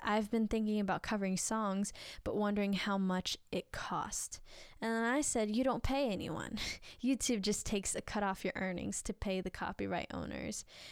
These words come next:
And then he said, "Thank you." There's somebody else that said something like that too.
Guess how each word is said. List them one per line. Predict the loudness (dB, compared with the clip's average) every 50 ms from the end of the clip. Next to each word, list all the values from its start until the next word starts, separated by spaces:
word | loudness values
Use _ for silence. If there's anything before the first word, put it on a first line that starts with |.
| -16 -12 -8
And | -6 -4 -4
then | -2 -2 -2 -2
he | -2 -4
said, | -4 -6 -10 -10 -10
"Thank | -10 -10 -12 -12
you." | -12 -12 -12 -14 -14 -14 -8 -4
There's | -4 -2
somebody | 0 2 2 4 4 6 6
else | 6 4 4 2
that | 2 2 2
said | 2 2 2 2 2 2 2 0
something | -2 0 0 0 0 0 0 0 0 0 0
like | 0 0 -2 -2 -4
that | -4 -4 -4 -4
too. | -6 -6 -4 -4 -2 -2 0 0 0 0 0 -2